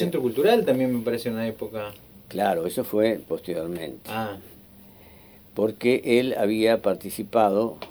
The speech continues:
Speaker 2: que, cosa que salteamos, como diputado en el Grupo de los Ocho.
Speaker 1: Claro, claro.
Speaker 2: Cuando llega,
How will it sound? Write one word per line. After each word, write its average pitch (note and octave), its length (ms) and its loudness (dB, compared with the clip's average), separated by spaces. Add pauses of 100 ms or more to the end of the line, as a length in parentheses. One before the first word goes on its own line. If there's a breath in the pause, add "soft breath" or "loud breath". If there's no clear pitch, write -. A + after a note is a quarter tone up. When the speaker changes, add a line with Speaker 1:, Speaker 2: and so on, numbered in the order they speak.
(120)
Speaker 2:
que, F2+ 140 -6 (140)
cosa F2+ 280 -4
que E2+ 100 -10
salteamos, G2+ 500 -2
como E2+ 240 -8
diputado G#2+ 580 2
en G2+ 60 0
el E2+ 100 -6
Grupo G2 240 -4
de D#2+ 80 -2
los E2 160 -2
Ocho. - 300 4 (220)
Speaker 1:
Claro, G2 440 0 (400 loud breath)
claro. F2+ 260 -6
Speaker 2:
Cuando E2 360 -10
llega, F#2+ 440 -2